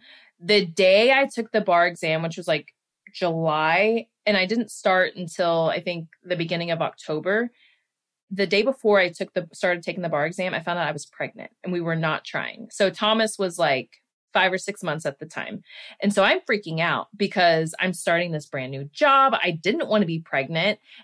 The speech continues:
And I, I call the firm, and they're like, "Oh, it's fine. Don't worry." And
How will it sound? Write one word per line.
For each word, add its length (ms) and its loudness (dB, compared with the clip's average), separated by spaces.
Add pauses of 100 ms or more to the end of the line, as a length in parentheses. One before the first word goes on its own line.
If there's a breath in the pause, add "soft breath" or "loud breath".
(140)
And 560 4
I, 300 -4 (360)
I 140 4
call 240 0
the 100 0
firm, 320 2
and 80 -2
they're 80 0
like, 120 0
"Oh, 100 4
it's 160 -6
fine. 400 2
Don't 220 -2
worry." 540 2 (420 loud breath)
And 440 4